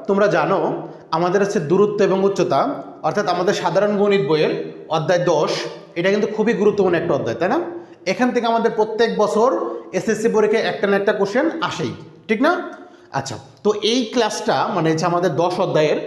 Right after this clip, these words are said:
আমাদের গত যে ক্লাসটি ছিল সেটা কিন্তু এই অধ্যায়ের বেসিক আলোচনা ছিল। অর্থাৎ এই অধ্যায়ের ম্যাথগুলো পারার জন্য আমাদের যে,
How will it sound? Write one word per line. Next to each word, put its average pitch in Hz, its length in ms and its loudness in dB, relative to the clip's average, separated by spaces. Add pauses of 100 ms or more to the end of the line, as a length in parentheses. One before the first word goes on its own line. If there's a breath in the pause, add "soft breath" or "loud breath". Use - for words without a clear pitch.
(240 loud breath)
আমাদের 170 340 2
গত 185 220 0 (120)
যে 190 140 2
ক্লাসটি 165 440 0
ছিল 135 140 0 (140)
সেটা 190 260 0
কিন্তু 190 220 0 (360)
এই 165 80 2
অধ্যায়ের 185 360 0
বেসিক 170 320 -2
আলোচনা 160 320 2
ছিল। - 180 -8 (440 loud breath)
অর্থাৎ - 300 0 (140)
এই 226 160 0
অধ্যায়ের 233 340 2
ম্যাথগুলো 202 400 2
পারার 214 220 2
জন্য 165 180 2 (460 loud breath)
আমাদের 175 380 0
যে, 196 140 2